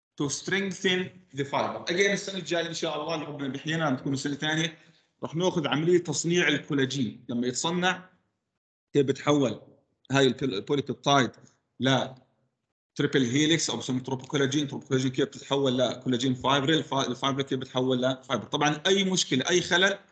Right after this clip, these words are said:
في واحدة من هاي الخطوات رح يؤدي لظهور لمرض وراثي.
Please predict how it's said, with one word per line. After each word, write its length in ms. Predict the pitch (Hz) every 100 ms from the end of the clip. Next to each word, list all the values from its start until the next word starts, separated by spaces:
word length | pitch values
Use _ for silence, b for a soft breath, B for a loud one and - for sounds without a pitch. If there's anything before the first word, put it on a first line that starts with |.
| b b
في 60 | 165
واحدة 180 | 180 160
من 100 | 165
هاي 80 |
الخطوات 440 | 175 185 170 180 185
رح 80 | 165
يؤدي 260 | 165 165
لظهور 300 | 165 160 175
لمرض 440 | 156 151 151 151 - _ _ _ -
وراثي. 380 | 127 92 -